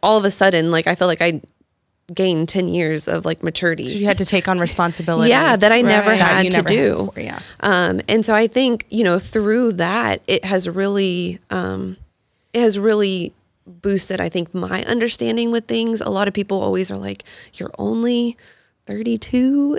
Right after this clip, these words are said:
Speaker 1: <laughs> you know, like, "You're only
Speaker 3: Mm-hmm.
Speaker 1: that, like, aren't you older?" And we're like, "No," because, you know, I think for us, it's just, there's a maturity level that, you know, I really had to walk through to get to where I am today.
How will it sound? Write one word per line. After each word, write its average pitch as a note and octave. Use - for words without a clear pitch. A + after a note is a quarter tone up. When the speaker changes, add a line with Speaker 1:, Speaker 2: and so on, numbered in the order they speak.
Speaker 1:
<laughs> G4+
you D4+
know, C#4
like, A3+
"You're G#3+
only B3
Speaker 3:
Mm-hmm. A3
Speaker 1:
that, G#3
like, F3
aren't G3
you A3
older?" G3
And G3+
we're G3
like, G3
"No," A3+
because, G3+
you A#3
know, F#3+
I G#3+
think A3
for -
us, A#3
it's -
just, G3+
there's G3+
a G3
maturity F#3+
level F3
that, -
you G3
know, F3+
I G3+
really G3
had F3
to F3
walk F#3
through F#3
to A3
get E3+
to -
where F#2
I F#2+
am F#2
today. F#2